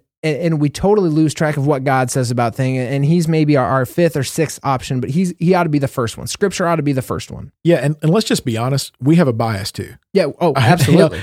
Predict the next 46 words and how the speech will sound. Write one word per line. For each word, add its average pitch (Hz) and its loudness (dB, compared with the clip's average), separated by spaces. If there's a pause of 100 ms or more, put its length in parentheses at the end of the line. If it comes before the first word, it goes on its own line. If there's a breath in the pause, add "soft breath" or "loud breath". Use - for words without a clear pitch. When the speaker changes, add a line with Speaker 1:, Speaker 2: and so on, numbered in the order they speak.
(120)
Speaker 2:
our, 185 6
our 170 6
bias 147 4
is 123 -2
we 147 4
believe 139 2
the 131 0
Bible's 113 -4
true. 101 -8 (100)
Speaker 1:
Yep. 113 -4
Speaker 2:
And 120 -2
so 131 0
we're 131 2
gonna, 139 2
we're 143 0
gonna, 139 2
to - -6
the 120 -2
best 139 0
of 143 2
our 127 2
ability, 151 2 (180 soft breath)
instead 135 -2
of 117 -2
trying 139 0
to 135 0
make 127 -2
the 117 -6
Bible 127 0
fit 113 -4
what 104 -8
we 131 2
believe, 131 0 (380)
we're 127 0
gonna 127 0
read 117 0
it 110 -4 (240)
and 104 -6
try 123 -2
to 113 -2
have 110 -2
it 117 -4
shape 113 -4
what 104 -10
we 101 -10
believe. - -20